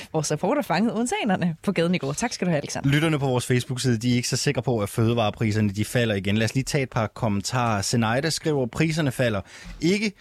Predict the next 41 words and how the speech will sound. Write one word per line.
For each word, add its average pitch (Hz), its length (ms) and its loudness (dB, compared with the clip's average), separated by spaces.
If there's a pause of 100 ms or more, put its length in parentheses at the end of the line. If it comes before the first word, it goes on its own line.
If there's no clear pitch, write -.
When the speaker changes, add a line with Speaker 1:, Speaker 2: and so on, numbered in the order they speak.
(160)
Speaker 2:
igen." 170 480 2
Øh, 113 580 4
det 120 220 2
er 107 100 2
hun 117 200 2
overbevist 127 520 0
om. 120 360 0
Peter 185 380 0
skriver, 123 540 0 (360)
"For - 360 -2
en 147 260 0
vel 160 260 0 (160)
ti 220 240 -2
år 147 140 0
siden, 139 240 0
der 165 80 -4
steg 185 260 -2
for 156 80 0
eksempel 139 280 -2
prisen 139 280 2
på 135 120 -2
marcipan 143 680 0
voldsomt 110 420 0
på 120 100 -2
grund 110 240 0
af 110 60 2
en 104 100 2 (240)
fejlslagen 123 680 0
mandelhøst. 139 580 0 (320)
Men 143 120 2
faldt 214 240 0
prisen 208 340 0
så - 100 -2
igen 156 340 0
i 113 100 0
årene 123 240 2
efter? 135 260 0 (280)
Nej, 147 300 2 (180)
ikke 151 200 0
det, 117 80 2
øh, 113 40 0